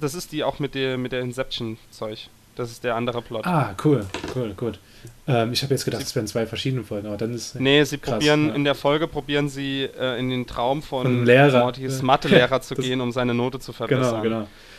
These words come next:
Speaker 2: Und
Speaker 1: Aber die Plots werden halt später zusammengeführt.
Speaker 2: Ja.
Speaker 1: Ähm, ja.
Speaker 2: Es geht halt auch darum, dass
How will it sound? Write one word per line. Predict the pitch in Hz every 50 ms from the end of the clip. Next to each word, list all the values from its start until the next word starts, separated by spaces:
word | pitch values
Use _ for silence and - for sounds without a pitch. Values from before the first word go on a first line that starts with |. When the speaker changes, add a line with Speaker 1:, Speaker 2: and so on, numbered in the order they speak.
| - - - - - -
Speaker 2:
Und | 156 135 127 123 123 127 - - - - -
Speaker 1:
Aber | - 135 135 143
die | 151 147
Plots | - 160 165 175 - -
werden | 160 156 156 160
halt | - -
später | - - 143 139 139 156
zusammengeführt. | 151 - 135 120 127 120 135 135 131 123 - - 123 113 113 113 113 - - - - - - - -
Speaker 2:
Ja. | 117 117 117
Speaker 1:
Ähm, | 113 113 110 110 113 135 - - -
ja. | 110
Speaker 2:
Es | 101 - - - -
geht | - 131 135
halt | 147 135 143
auch | 147 131 120 -
darum, | - - 127 127 127 - - 147 139 135 135
dass | 127 120 110 - -